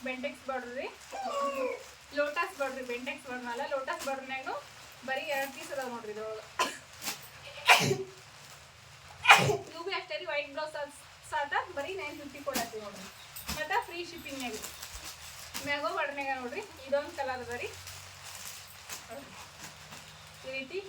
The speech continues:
ಕಲರ್ಸ್ ಅದ ರೀ. ಇದ್ರ ಸಂಗ ಇದು ಭೀ ಅಷ್ಟೇ ನೈನ್ ಫಿಫ್ಟಿ ರೀ. ಬ್ಲೌಸ್, ವೈಟ್ ಬ್ಲೌಸ್ ಹಾಕಿ ಕೊಡಕತ್ತೀನಿ ರೀ. ಮತ್ತು ಇಳ್ಕಲ್ ಸೀರೆ ಭೀ ಸೇಲ್ ಮಾಡ್ತೀನಿ ರೀ ನಾನು. ಇಳ್ಕಲ್ ಸೀರೆ ಅಂತೂ ಭಾಳ ಫೇಮಸ್ ಆಗ್ಯದ ರೀ, ಇಳ್ಕಲ್ ಸೀರೆನೂ ಸೇಲ್ ಮಾಡತ್ತೀನಿ ರೀ. ನೋಡ್ರಿ, ಈ ರೀತಿ ಬಂದಿರ್ತದೆ ಅವ್ರಿ ಇಳ್ಕಲ್ ಸೀರೆ ಅಂತೂ.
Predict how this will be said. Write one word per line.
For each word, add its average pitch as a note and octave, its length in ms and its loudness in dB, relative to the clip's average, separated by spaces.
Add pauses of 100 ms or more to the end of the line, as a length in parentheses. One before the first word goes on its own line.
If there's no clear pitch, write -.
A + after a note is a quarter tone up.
(420)
ಕಲರ್ಸ್ B3 340 0
ಅದ A3+ 140 -2
ರೀ. G#4 120 -2 (480)
ಇದ್ರ D4+ 140 -4
ಸಂಗ E4 240 -2
ಇದು D4 280 -4
ಭೀ F#4+ 60 0
ಅಷ್ಟೇ D#4 260 -2
ನೈನ್ C4+ 340 -4
ಫಿಫ್ಟಿ F#4+ 260 -6
ರೀ. A4 80 -2 (200)
ಬ್ಲೌಸ್, C#4 440 4
ವೈಟ್ C#4 220 -2
ಬ್ಲೌಸ್ D4 260 -2
ಹಾಕಿ B3 220 -2
ಕೊಡಕತ್ತೀನಿ A#3 480 -6
ರೀ. G4+ 60 -4 (420)
ಮತ್ತು F4+ 380 0
ಇಳ್ಕಲ್ E4 280 -4
ಸೀರೆ D#4+ 280 -8
ಭೀ E4 100 -6
ಸೇಲ್ D4 280 -4
ಮಾಡ್ತೀನಿ C4 360 -2
ರೀ B3+ 60 -4
ನಾನು. C4+ 220 -2
ಇಳ್ಕಲ್ C#4 300 -2
ಸೀರೆ C4+ 200 -2
ಅಂತೂ B3 100 -8
ಭಾಳ B3 360 0
ಫೇಮಸ್ B3 360 -4
ಆಗ್ಯದ A#3 240 -4
ರೀ, D4+ 60 -4 (420)
ಇಳ್ಕಲ್ B3+ 300 -4
ಸೀರೆನೂ B3+ 340 -6
ಸೇಲ್ B3 180 -2
ಮಾಡತ್ತೀನಿ A#3 440 -4
ರೀ. G4+ 60 -2 (1300)
ನೋಡ್ರಿ, G#3 240 -8 (1900)
ಈ B3+ 40 -2
ರೀತಿ B3 220 -2
ಬಂದಿರ್ತದೆ A#3 420 -4
ಅವ್ರಿ A3+ 160 -2
ಇಳ್ಕಲ್ A#3 340 -4
ಸೀರೆ A3 220 -6
ಅಂತೂ. G#3+ 260 -6